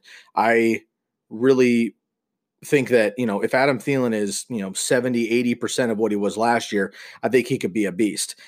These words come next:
And right now he's going at the end of the, uh, twelve, or sorry, the end of the second round.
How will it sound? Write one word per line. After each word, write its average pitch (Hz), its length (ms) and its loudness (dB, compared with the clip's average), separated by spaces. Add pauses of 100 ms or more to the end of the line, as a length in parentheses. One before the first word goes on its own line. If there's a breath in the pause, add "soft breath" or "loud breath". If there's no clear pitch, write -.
(120)
And 113 400 0
right 135 180 0
now 131 200 0
he's 120 160 -2
going 117 260 2
at 110 100 -4
the 113 160 -4
end 120 200 0
of 104 120 -4
the, 104 540 -2 (480)
uh, 95 220 -8
twelve, 135 500 2
or 113 160 2
sorry, 98 280 -2
the 113 140 2
end 139 120 2
of 101 80 -4
the 101 40 -4
second 107 420 -2
round. 104 380 -2